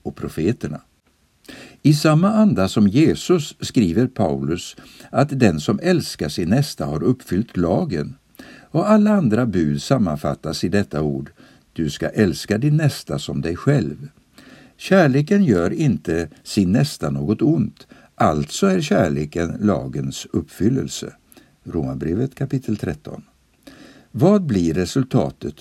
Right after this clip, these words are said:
om vi försöker tillämpa dessa uttalanden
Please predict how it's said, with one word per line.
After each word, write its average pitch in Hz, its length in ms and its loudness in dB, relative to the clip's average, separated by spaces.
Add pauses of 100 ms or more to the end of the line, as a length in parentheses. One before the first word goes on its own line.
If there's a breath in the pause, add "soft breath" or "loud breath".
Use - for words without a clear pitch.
(120)
om 127 140 4
vi 139 120 2
försöker 143 380 0
tillämpa 87 600 0
dessa 147 300 -2
uttalanden 73 920 -2